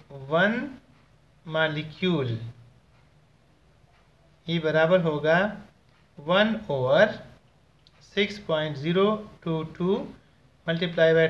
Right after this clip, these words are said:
ten raised to power twenty three के, and one point two five multiply by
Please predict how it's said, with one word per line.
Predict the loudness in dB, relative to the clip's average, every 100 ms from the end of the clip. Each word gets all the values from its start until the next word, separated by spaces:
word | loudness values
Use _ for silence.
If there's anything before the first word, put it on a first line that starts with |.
| 0
ten | -2 0
raised | -2 -4
to | -6 -2
power | -2 -4
twenty | -6 -6 -4 -2 -2 -4 -12 _ _ _ _ _
three | -6 -4 -2
के, | 0 0 -2 -12 -20 _ _ _ _ _ _ -4
and | 2 4 4 4 2 0 -6 -20 -20 -20 _ _ _ _ _ _ _ _ _ _ _ _ _ _ _ _ _ 4 6
one | 6 0 0
point | 2 4 0 -2 -10 -20 _ _ _ _ _ -6
two | -4 -4 0
five | 2 4 4 2 -6 -18 _ _ -4
multiply | -2 0 0 4 4
by | 4 4